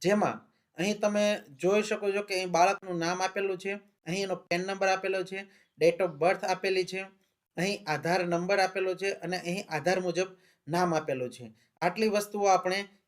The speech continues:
ચેક કરવાની છે. અને, અ, "Do you want to change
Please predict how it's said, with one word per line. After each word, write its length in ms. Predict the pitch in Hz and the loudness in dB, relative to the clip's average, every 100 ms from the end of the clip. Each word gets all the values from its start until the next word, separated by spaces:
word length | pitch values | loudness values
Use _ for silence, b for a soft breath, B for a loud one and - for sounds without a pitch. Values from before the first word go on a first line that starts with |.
| _ | _
ચેક 140 | 196 202 | -4 -2
કરવાની 480 | - 208 208 208 | 0 2 4 2
છે. 180 | 202 208 226 - _ _ | -2 -4 -4 -6 _ _
અને, 460 | 180 196 180 214 - _ _ - | 0 4 4 2 -6 _ _ 2
અ, 280 | 160 160 160 151 | 6 6 6 2
"Do 60 | 190 220 | 0 2
you 140 | 220 | 2
want 480 | 190 156 185 202 196 | 2 2 2 2 -4
to 60 | 208 | -4
change 540 | 202 180 185 196 180 | -2 0 0 -2 -10